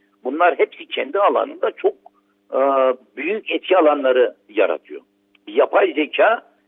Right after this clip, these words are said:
her ne kadar bin dokuz yüz ellilerde de bu telaffuz edilmiş olsa da, e, o zamanki,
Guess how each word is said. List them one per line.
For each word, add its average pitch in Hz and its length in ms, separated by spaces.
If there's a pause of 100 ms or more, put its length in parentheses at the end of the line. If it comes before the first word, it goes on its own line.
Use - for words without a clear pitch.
her 185 200
ne 185 100
kadar 156 320
bin 151 120
dokuz 156 240
yüz 123 80
ellilerde 139 600
de 135 140
bu 123 100
telaffuz 123 440
edilmiş 120 400
olsa 127 400
da, 220 220 (600)
e, 143 40 (380)
o 165 200
zamanki, 143 480